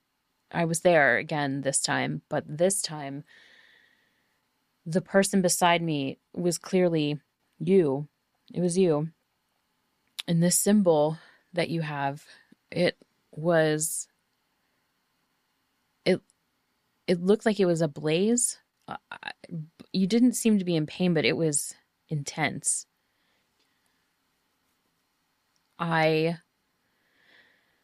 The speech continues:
you asked me why us. I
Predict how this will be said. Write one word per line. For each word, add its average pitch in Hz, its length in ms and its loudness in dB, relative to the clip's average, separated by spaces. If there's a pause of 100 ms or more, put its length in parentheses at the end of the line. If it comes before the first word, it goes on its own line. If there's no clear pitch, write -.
(600)
you 196 220 4
asked 180 300 2
me 180 140 4
why 151 320 0
us. 170 480 2
I 156 640 0